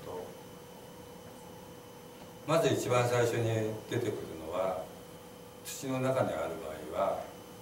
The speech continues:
道路工事をやったり、建築工事をやりますから、穴を掘ります。必ず土木作業員が被害を受けます。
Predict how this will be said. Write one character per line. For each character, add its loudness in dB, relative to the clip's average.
道 6
路 4
工 4
事 0
を -4
や -2
っ -6
た -2
り、 -2
建 -4
築 -8
工 -2
事 -6
を -6
や -4
り -6
ま -6
す -8
か -12
ら、 -4
穴 -2
を 0
掘 -4
り -6
ま -8
す。 -10
必 -8
ず -6
土 2
木 4
作 -2
業 0
員 2
が -8
被 -6
害 -6
を -8
受 -12
け -12
ま -14
す。 -14